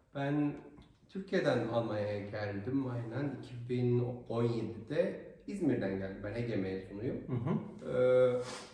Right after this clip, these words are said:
Speaker 1: bir Erasmus şansım olmuştu. Aachen'a gelmiştim o zaman intern olarak bir altı ay Erasmus yapmıştım.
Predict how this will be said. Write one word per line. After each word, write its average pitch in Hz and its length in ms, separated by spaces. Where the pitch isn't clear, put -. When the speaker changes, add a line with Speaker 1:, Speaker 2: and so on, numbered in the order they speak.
Speaker 1:
bir 185 500
Erasmus 170 600
şansım 120 400
olmuştu. 110 680
Aachen'a 131 420
gelmiştim 101 640
o 101 60
zaman 104 380
intern 120 380
olarak - 440
bir - 60
altı 117 340
ay 127 120
Erasmus 123 440
yapmıştım. - 640